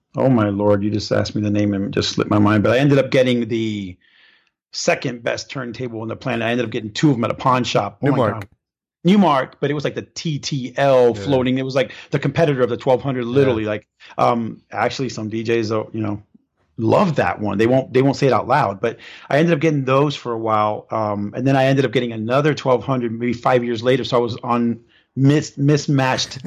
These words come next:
Speaker 2: <laughs>
Speaker 1: uh, turntables. And then I started getting into Serato and, um,
Speaker 2: Yeah.
Speaker 1: and controllers. And I hate to say it, as much as I love vinyl, uh, it was just too heavy for me to do all my events. I started using the, the Serato system.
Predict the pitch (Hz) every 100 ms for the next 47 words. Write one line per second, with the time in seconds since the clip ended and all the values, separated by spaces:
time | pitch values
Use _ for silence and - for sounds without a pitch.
0 | 135 - 120 110 104 - - - - 151
1 | 143 131 123 120 151 202 180 180 156 139
2 | 143 135 120 120 117 120 127 131 - 120
3 | 113 107 107 165 104 98 _ _ _ -
4 | 135 135 117 131 127 127 120 120 131 123
5 | 135 123 117 131 123 110 110 135 127 113
6 | 104 113 196 - - - - 117 117 139
7 | 131 123 123 - 147 131 131 117 127 120
8 | 117 113 120 117 113 107 117 110 110 123
9 | 117 113 117 110 107 110 107 101 - 117
10 | 110 117 104 104 - 101